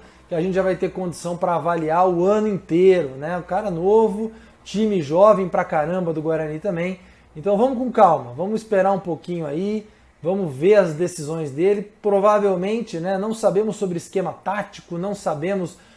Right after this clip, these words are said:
sobre preferências de velocidade, posse de bola,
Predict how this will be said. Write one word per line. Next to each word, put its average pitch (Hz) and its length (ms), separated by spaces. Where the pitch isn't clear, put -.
sobre 180 400
preferências 190 840
de 160 120
velocidade, 156 720
posse 202 320
de 143 140
bola, 165 560